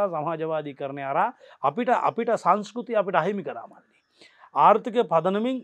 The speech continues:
ආර්ථික දියුණුව තමා දියුණුව කියන තැනට ආවා. ඔබ ඔහොම කතා කරනවා මල්ලි. මම කියන්නේ නගරේ. නගරේ කිව්වොත් හරිනෑනේ. ලංකාවේ එක නගරයක් තියෙනවා මල්ලි.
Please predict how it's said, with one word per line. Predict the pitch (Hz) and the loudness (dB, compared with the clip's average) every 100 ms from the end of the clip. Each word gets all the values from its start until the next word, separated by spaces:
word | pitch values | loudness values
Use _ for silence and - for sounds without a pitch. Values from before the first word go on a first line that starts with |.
| - | -4
ආර්ථික | 127 160 190 - 202 | 4 4 4 -2 -4
දියුණුව | 208 214 220 226 | -2 0 0 -2
තමා | 214 165 202 220 | 0 0 0 0
දියුණුව | 185 220 254 262 | 0 0 0 -2
කියන | 180 165 | -4 -4
තැනට | 160 165 185 | -4 -2 -4
ආවා. | - 160 117 - _ _ - | -2 -2 -2 -6 _ _ -6
ඔබ | 208 | -2
ඔහොම | 240 190 240 | 0 0 0
කතා | 240 233 233 | 2 4 2
කරනවා | 233 233 240 | 2 -2 -4
මල්ලි. | 247 269 214 - _ | -4 -6 -10 -14 _
මම | 170 165 196 | -4 -2 -2
කියන්නේ | 180 214 226 | 0 0 2
නගරේ. | 226 180 185 127 | 2 2 0 -2
නගරේ | 131 175 202 | -4 -4 -4
කිව්වොත් | 233 - | -8 -6
හරිනෑනේ. | 175 214 226 208 _ - | -6 -6 -10 -12 _ -6
ලංකාවේ | 139 160 196 226 233 | 0 2 2 2 2
එක | 226 | 2
නගරයක් | 165 160 196 185 | 0 2 0 0
තියෙනවා | 220 220 220 | -4 -4 -2
මල්ලි. | 247 277 | -2 -4